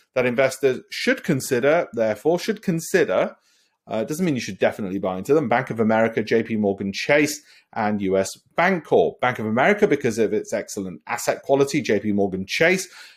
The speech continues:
for high profits and innovative fintech,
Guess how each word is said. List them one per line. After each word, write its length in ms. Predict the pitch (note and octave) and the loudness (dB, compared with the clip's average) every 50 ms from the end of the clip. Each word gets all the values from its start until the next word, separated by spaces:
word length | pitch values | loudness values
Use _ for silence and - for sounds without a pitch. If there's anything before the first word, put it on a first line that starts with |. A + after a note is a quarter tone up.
| _ _ _ | _ _ _
for 400 | - - C#3 B2+ A#2+ A#2+ A2+ G#2+ | -4 2 6 6 8 8 6 6
high 240 | - - A#2 A2+ | 4 2 2 2
profits 460 | G#2 - - A#2+ G2+ - A2 - - - | 2 0 -2 -4 -2 -2 -4 -6 -4 -6
and 140 | G#2 G2+ | -6 -4
innovative 560 | G#2+ A2+ A2+ A2 F#2 G#2 G2 G#2 G2+ G2 - _ _ _ _ _ _ | -4 -4 -4 -2 2 2 2 2 2 -2 -6 _ _ _ _ _ _
fintech, 680 | - - C#3+ D3+ E3 D3+ - - G#3+ A#3 A3+ - - | -6 -2 -2 -2 -2 -2 0 4 6 6 6 4 0